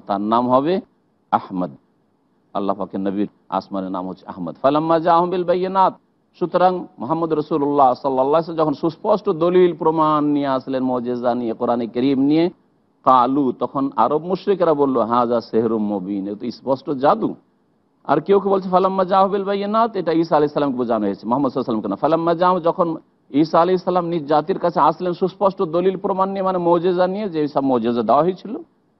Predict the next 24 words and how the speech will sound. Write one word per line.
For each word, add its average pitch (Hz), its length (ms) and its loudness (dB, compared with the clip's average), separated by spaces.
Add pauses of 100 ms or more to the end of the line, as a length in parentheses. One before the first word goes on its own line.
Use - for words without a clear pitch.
(160)
যে 95 180 -2
তিনি 110 380 2 (300)
এমন 131 380 2
রোগ 147 200 2
ভালো 151 240 0
করতে 156 260 -4
পারতেন, 127 440 -2
যে 123 160 0
সব 117 280 -2
রোগ 113 420 -2 (100)
চিকিৎসক 143 320 -4
ভালো 139 220 0
করতে 131 240 -6
পারত 127 240 -8
না। 131 180 -8 (460)
আর 117 160 2
যে 123 180 -2
মায়ের 135 300 4
পেট 165 240 -4
থেকে 180 220 0
অন্ধ, 147 460 2 (540)
তার 117 360 2
চোখে 131 260 -6
হাত 123 180 2